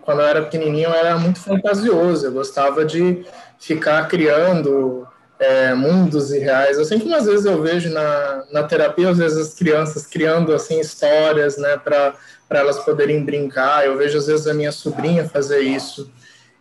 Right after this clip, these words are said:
E, e como que é um, um mundo que não é contável por uma... Eu não posso simplesmente chegar e contar a história desse devaneio que a criança tá vivendo ali, né? Ela simplesmente vive, né? E pra ela é intenso e pra ela é uma experiência inexplicável,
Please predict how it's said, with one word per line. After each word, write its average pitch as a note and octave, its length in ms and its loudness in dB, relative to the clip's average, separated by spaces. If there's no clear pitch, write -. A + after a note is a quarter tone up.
E, D3 920 2
e D#3 60 -6
como G3+ 360 0
que A3+ 140 -2
é F3+ 240 2
um, F3+ 380 0
um F3+ 40 4
mundo F#3+ 380 2
que G#3+ 120 -4
não G#3 140 2
é G3 120 2
contável F3 800 0
por D#3 240 -2
uma... D3 640 0
Eu D3+ 60 -2
não F3+ 80 0
posso F#3 280 -2
simplesmente E3 480 -2
chegar D#3 400 0
e D#3 60 -2
contar E3 320 -2
a D#3+ 60 2
história E3 560 2
desse D#3 360 -2
devaneio D#3 600 0
que D#3 80 -4
a D#3 40 -4
criança D#3 380 -2
tá D3+ 80 0
vivendo D3 420 -2
ali, C3+ 240 -4
né? C#3 280 -4
Ela C#3+ 160 0
simplesmente G3 800 2
vive, E3+ 480 2
né? D3+ 320 0
E D#3 80 -2
pra D#3+ 160 0
ela F3+ 280 2
é F3 120 0
intenso G3 760 0
e A#3 220 2
pra G#3 160 0
ela G3+ 140 2
é G#3+ 40 2
uma A3+ 120 4
experiência G#3+ 640 0
inexplicável, E3+ 920 -2